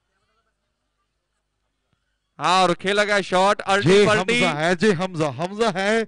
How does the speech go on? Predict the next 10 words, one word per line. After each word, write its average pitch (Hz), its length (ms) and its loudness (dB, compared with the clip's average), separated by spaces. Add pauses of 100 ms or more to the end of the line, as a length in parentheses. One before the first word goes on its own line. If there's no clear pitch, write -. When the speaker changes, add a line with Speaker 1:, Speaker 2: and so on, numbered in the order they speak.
(340)
Speaker 2:
और 190 220 2
चार 202 340 -6
रन 214 100 -8
तो 214 140 0
हमजा 190 280 0
को 202 120 -4
मिलेंगे 190 400 0
जरूर। 147 560 0 (680)
इस 175 200 -2
वक्त 196 220 -2